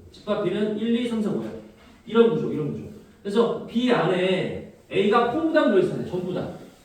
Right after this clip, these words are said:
전부 다. 그러니까 A의 원소가 전부 다 B에 속해 있으면 A가 B에 포함되는 거야. 그때 A가 B의 부분이야. 부분 집합. A가 B의 부분이다.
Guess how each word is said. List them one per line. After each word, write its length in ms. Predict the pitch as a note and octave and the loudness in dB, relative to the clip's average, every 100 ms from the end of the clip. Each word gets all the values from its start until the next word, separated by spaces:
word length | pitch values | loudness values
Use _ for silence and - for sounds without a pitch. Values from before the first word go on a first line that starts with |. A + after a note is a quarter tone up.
| _ _ _ | _ _ _
전부 340 | - F3+ G#3 F#3+ | -8 -4 -2 -2
다. 160 | - - - | -4 -6 -6
그러니까 220 | A3+ - | -2 0
A의 220 | G3 B3+ B3+ | 4 4 6
원소가 920 | F#3 G3 G#3+ A#3 - - - - - _ _ _ | 6 6 4 4 2 0 -6 -16 -20 _ _ _
전부 420 | - G#3+ A3+ B3 | -2 0 2 2
다 220 | B3 A#3+ | 2 2
B에 580 | - A#3 A#3 B3 C4+ - - | 8 10 10 10 0 -6 -12
속해 320 | - C#4+ - C4 | -8 -8 -4 -4
있으면 500 | G3 G#3+ A3+ B3+ - | 0 0 2 2 2
A가 380 | - F3+ F#3+ F#3+ | 0 0 0 0
B에 180 | D#3+ D#3 | -2 -2
포함되는 440 | A#3+ A3 - - | -2 -2 -2 -6
거야. 160 | - - | -8 -4
그때 580 | F3+ G#3+ C#4 C#4+ - - - - | -4 2 4 4 -2 -10 -14 2
A가 380 | F#3+ G#3+ D#3 G#3 | 4 6 4 4
B의 200 | G3+ F3 | 2 2
부분이야. 340 | E3+ F3+ - - - - | 2 2 0 -6 -12 -8
부분 160 | E3 | -8
집합. 280 | D3+ - - - _ _ _ _ _ _ - - - | -6 -10 -16 -20 _ _ _ _ _ _ -20 -18 -6
A가 400 | C#3+ E3+ F#3 F#3 | -2 0 0 0
B의 260 | G3 G3 | -2 -2
부분이다. 460 | D3+ D#3+ C#3+ A#2 | -6 -6 -4 -6